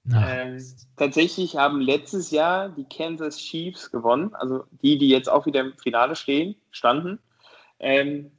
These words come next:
Speaker 2: Tom Brady hat tatsächlich zum siebten Mal den Super Bowl gewonnen. Ähm,
Speaker 1: What? Also ich wusste, dass es ein Superstar-Quarterback ist, aber ich wusste nicht, dass er zum siebten Mal gewonnen hat. Ist ja krass.
Speaker 2: Ja, und das, das Geile ist, ähm, es gibt jetzt diese Rangliste, wer den Super Bowl am häufigsten gewonnen hat.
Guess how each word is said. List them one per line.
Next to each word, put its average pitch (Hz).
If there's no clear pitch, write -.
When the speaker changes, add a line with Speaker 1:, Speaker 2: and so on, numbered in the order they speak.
Speaker 2:
Tom 131
Brady 156
hat 156
tatsächlich 147
zum 139
siebten 165
Mal 123
den 120
Super 123
Bowl 113
gewonnen. 113
Ähm, 139
Speaker 1:
What? 165
Also 151
ich 127
wusste, 226
dass 165
es 175
ein 156
Superstar-Quarterback 160
ist, 131
aber 131
ich 123
wusste 147
nicht, -
dass 156
er 135
zum 131
siebten 160
Mal 143
gewonnen 143
hat. 127
Ist -
ja 117
krass. -
Speaker 2:
Ja, 131
und 170
das, -
das 143
Geile 165
ist, 185
ähm, 156
es 143
gibt 175
jetzt 180
diese 147
Rangliste, 180
wer 143
den 156
Super 160
Bowl 139
am 127
häufigsten 131
gewonnen 127
hat. 180